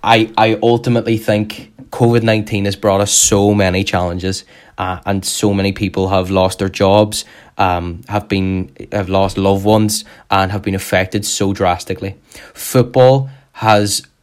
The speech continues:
been one of the crutches for so many, um, emotionally, and, and, and, and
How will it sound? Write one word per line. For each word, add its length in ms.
been 400
one 280
of 80
the 80
crutches 760
for 180
so 320
many, 420
um, 540
emotionally, 680
and, 200
and, 200
and, 240
and 320